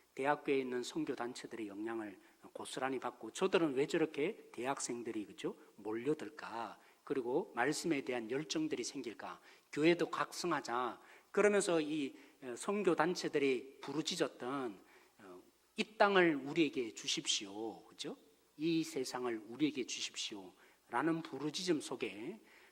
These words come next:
정말 우리들이 먼저 해야 될 일, 이것이 먼저여야 하는데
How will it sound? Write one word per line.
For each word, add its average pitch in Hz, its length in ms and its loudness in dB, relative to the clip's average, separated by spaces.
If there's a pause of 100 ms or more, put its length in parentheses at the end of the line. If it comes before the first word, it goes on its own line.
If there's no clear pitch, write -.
정말 185 320 8
우리들이 180 420 6
먼저 156 560 4
해야 160 400 2
될 107 240 -6
일, 110 340 -6 (240)
이것이 190 380 4
먼저여야 127 680 -2
하는데 104 500 -10